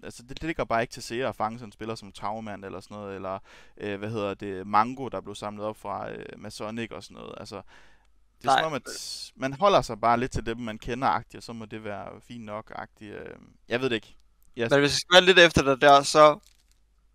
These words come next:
Speaker 2: så havde de jo Langes hold med Tricky var der på os, og der var flere unge, unge spillere
Speaker 1: Ja,
Speaker 2: på, og
Speaker 1: det er
Speaker 2: det
Speaker 1: selvfølgelig
Speaker 2: skuffede jo.
Speaker 1: rigtigt. Ja, det er en god pointe, det er en god pointe.
Speaker 2: Øh, jeg tror bare, at jeg har haft det lidt svært. Jeg tror ikke, at, øh,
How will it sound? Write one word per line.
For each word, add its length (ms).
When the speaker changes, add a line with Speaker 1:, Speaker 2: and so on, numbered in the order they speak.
Speaker 2:
så 180
havde 180
de 80
jo 80
Langes 340
hold 280
med 360
Tricky 380
var 120
der 180
på 320
os, 360
og 420
der 60
var 60
flere 420
unge, 360
unge 280
spillere 400
Speaker 1:
Ja, 60
Speaker 2:
på, 180
og 160
Speaker 1:
det 60
er 40
Speaker 2:
det 100
Speaker 1:
selvfølgelig 0
Speaker 2:
skuffede 360
jo. 160
Speaker 1:
rigtigt. 380
Ja, 60
det 80
er 40
en 60
god 160
pointe, 320
det 60
er 40
en 60
god 140
pointe. 280
Speaker 2:
Øh, 640
jeg 140
tror 120
bare, 80
at 120
jeg 100
har 60
haft 180
det 80
lidt 120
svært. 300
Jeg 140
tror 180
ikke, 140
at, 180
øh, 240